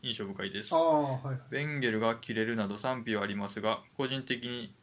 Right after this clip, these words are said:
Speaker 1: 父ロリー・デラップの人間発射台デラップ法がエンタメ的に好きだったため、にわかの私はデビュー当時の彼をロリーの息子くらいの認識でしかなかったんですけどね。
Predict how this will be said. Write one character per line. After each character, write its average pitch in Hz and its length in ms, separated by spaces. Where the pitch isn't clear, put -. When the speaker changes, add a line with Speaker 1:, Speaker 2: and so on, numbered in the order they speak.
Speaker 1:
父 139 340
ロ 117 120
リ 123 140
ー・ - 20
デ 120 120
ラ 113 80
ッ 101 40
プ - 220
の 101 120
人 107 180
間 110 200
発 113 180
射 110 100
台 107 280
デ 117 120
ラ 110 80
ッ - 20
プ - 60
法 110 160
が 104 120
エ 107 60
ン 104 80
タ 107 140
メ 107 100
的 - 160
に 107 100
好 - 60
き - 140
だ 104 100
っ - 40
た 107 120
た 104 100
め、 110 200
に 123 120
わ 117 120
か 117 80
の 110 80
私 107 240
は 117 80
デ 107 140
ビ 113 140
ュ 107 40
ー - 0
当 113 160
時 104 80
の 98 160
彼 101 240
を 98 100
ロ 107 200
リ 107 160
ー - 20
の 95 100
息 98 240
子 101 140
く 107 140
ら 101 100
い - 20
の 101 120
認 107 120
識 - 220
で 104 80
し - 80
か 101 60
な 98 100
か 104 80
っ 98 80
た - 80
ん - 40
で - 60
す - 80
け - 120
ど - 80
ね。 110 180